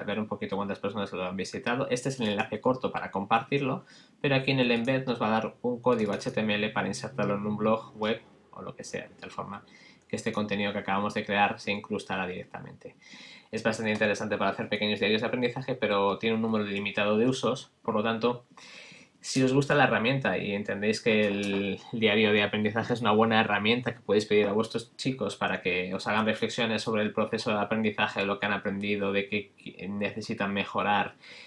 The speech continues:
y utilizarlo como una herramienta de evaluación, que es una excelente herramienta de evaluación, también os voy a, a compartir esta, esta herramienta. Eh,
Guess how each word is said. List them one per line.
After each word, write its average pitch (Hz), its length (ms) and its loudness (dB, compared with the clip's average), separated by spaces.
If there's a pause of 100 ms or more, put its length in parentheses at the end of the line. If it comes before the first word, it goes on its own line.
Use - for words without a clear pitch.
(160)
y 117 240 4
utilizarlo 107 440 2
como 117 120 2
una 113 120 4
herramienta 107 360 0
de 104 60 2
evaluación, 104 460 0
que 110 80 -2
es 101 80 -6
una 101 100 -2
excelente 101 340 -2
herramienta 104 340 -2
de 104 40 2
evaluación, 113 500 0 (440)
también 95 280 -2
os 95 140 -4
voy 101 140 2
a, 92 380 -2
a 104 120 -4
compartir 104 580 -2 (160)
esta, 104 280 -2
esta - 280 -4
herramienta. 104 640 -2 (1500)
Eh, - 380 -10